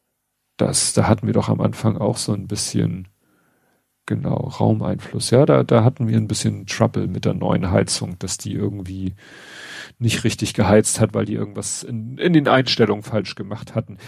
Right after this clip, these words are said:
Dass der irgendwie immer die Raumtemperatur mit berücksichtigt hat, aber damit war die Raumtemperatur, äh, gemeint, wäre von unserem Heizungsraum und die wäre ja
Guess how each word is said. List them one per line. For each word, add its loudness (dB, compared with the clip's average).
Dass -2
der 8
irgendwie -2
immer 4
die 2
Raumtemperatur 2
mit -8
berücksichtigt -8
hat, 0
aber 2
damit 0
war 2
die 0
Raumtemperatur, 2
äh, 4
gemeint, 0
wäre 2
von -6
unserem -2
Heizungsraum 0
und -8
die -6
wäre 4
ja 4